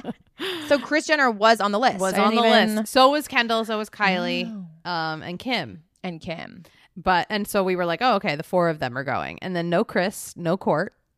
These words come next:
Speaker 1: no Khloé. I feel like Khloé, that makes sense 'cause, you know, at least from the show, she doesn't really like big, like, red carpet events. She doesn't, like, enjoy doing that kind of shit, which is
Speaker 2: Mm-hmm.
Speaker 1: fine. And so I'm like, "Eh, she probably didn't wanna go."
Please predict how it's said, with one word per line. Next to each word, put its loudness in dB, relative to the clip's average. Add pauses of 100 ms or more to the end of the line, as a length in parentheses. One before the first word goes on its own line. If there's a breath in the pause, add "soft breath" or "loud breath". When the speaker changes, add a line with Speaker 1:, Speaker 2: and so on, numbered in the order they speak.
Speaker 1:
no -4
Khloé. -6 (500 soft breath)
I 4
feel -2
like -2
Khloé, 0
that -8
makes -8
sense -4
'cause, -2
you 0
know, 4
at -2
least 2
from 2
the 2
show, 4
she 2
doesn't 2
really 2
like 4 (160)
big, 2
like, 0
red 2
carpet 0
events. 2
She -8
doesn't, -2
like, -2 (100)
enjoy 4
doing -4
that -2
kind -4
of -6
shit, 0 (480 loud breath)
which -2 (300)
is -4
Speaker 2:
Mm-hmm. -4
Speaker 1:
fine. 4
And -4
so 2
I'm 0
like, -4
"Eh, -4
she -10
probably 0
didn't -10
wanna -8
go." -2